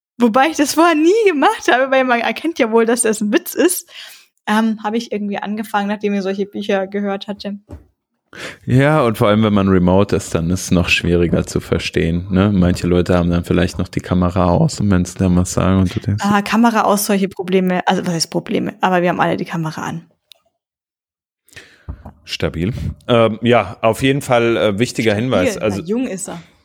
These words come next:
Speaker 2: <laughs>
Speaker 1: Gleich
Speaker 2: ich find
Speaker 1: sagt er noch cringe.
Speaker 2: <laughs> ich finde auf jeden Fall auch das Thema, äh, oder das Buch, äh, Culture Map habe ich selber nur angelesen, aber immer wieder empfohlen bekommen, halt,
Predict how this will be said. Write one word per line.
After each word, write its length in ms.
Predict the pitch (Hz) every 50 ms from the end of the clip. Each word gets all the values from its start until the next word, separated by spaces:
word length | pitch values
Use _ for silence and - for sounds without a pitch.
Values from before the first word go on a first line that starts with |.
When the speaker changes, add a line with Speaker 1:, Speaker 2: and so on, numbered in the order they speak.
| _ _
Speaker 2:
<laughs> 920 | - - - - - - - - - - - - - - - - 110 113 -
Speaker 1:
Gleich 160 | 214 214 196
Speaker 2:
ich 60 | 185
find 180 | - 214 214 208
Speaker 1:
sagt 20 | 214
er 40 |
noch 180 | 190 190 180 -
cringe. 340 | - - 226 240 240 262 240 - - - - 277 - - - -
Speaker 2:
<laughs> 480 | - - - - - - - - - -
ich 140 | 107 104 -
finde 300 | - 117 117 120 123 104
auf 140 | 101 - 120
jeden 160 | 117 110 110
Fall 260 | - - 110 104 98
auch 200 | 95 101 104 101
das 200 | - 107 98 -
Thema, 480 | - 107 101 101 101 95 90 85 - -
äh, 260 | 95 95 92 - -
oder 240 | 98 98 95 98 90
das 220 | 90 92 - -
Buch, 200 | - 107 - - _ -
äh, 180 | - 92 95 90
Culture 400 | - - 107 104 - - 104 92
Map 280 | 92 92 90 - _ _ _ _ _ _ _ -
habe 160 | 110 123 123
ich 140 | - - -
selber 400 | - - 92 98 104 104 101 98
nur 220 | 95 95 87 -
angelesen, 840 | - 104 113 117 104 87 87 87 90 92 90 - 104 113 131 - _ _ _ - _ _ _ _ _
aber 320 | - 87 85 92 - -
immer 320 | - 104 107 110 107 104 92
wieder 380 | 101 101 104 101 95 87 -
empfohlen 540 | - 95 92 - - - 92 98 101 104 104
bekommen, 480 | 101 - - - 95 95 95 92 92 92
halt, 320 | 92 90 90 - - -